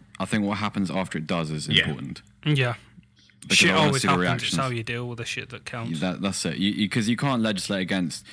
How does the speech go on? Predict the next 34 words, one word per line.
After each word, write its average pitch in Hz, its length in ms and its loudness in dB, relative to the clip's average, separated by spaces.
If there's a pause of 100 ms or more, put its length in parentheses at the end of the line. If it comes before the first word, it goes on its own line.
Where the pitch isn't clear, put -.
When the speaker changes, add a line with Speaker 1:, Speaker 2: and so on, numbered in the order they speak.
(220)
Speaker 1:
something 101 340 0
weird 92 260 2
happening. 87 460 0
I 87 40 0
mean, 90 320 2
we're 98 100 2
Southampton 95 600 -2
away, 85 560 -2 (200)
you 90 120 -4
know, 87 60 0
in 82 60 0
the 85 60 0
middle 85 200 0
of 78 100 -8
December. 90 640 -2 (420)
That's 92 240 -8
a 85 60 -6
difficult 82 400 -6
game. 87 460 0 (420)
Um, 85 480 -2 (600)
Everton 104 380 0
away 90 600 0 (100)
just 95 240 -4
after 90 300 -4
New 85 80 0
Year's 82 200 -2
Day. 92 560 -2 (140)
Watford 92 540 -4
at 85 80 -2
Vicarage 90 400 -4
Road. 90 520 0
You 87 140 -4
can 90 100 -6
imagine 85 720 -2